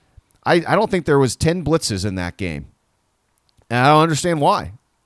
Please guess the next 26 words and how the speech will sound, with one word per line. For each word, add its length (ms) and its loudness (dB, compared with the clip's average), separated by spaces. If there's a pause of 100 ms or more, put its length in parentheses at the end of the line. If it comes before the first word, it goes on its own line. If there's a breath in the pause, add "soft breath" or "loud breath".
(140)
I 80 -2
don't, 180 -2
I 60 -2
don't 80 -2
understand 440 -4
why, 200 0
it, 240 -4 (240 loud breath)
especially 420 -2
'cause, 560 -4 (640 soft breath)
uh, 240 -20 (180)
like 140 0
you 40 -2
said, 200 -4
yeah, 180 0
there's 280 0
thirty, 380 -2
two 280 -6
thirty-plus 580 -4
yard 220 -2
plays. 300 -2
They 100 0
did 160 0
give 180 0
up, 300 0 (120)
I 120 -4
think, 360 -6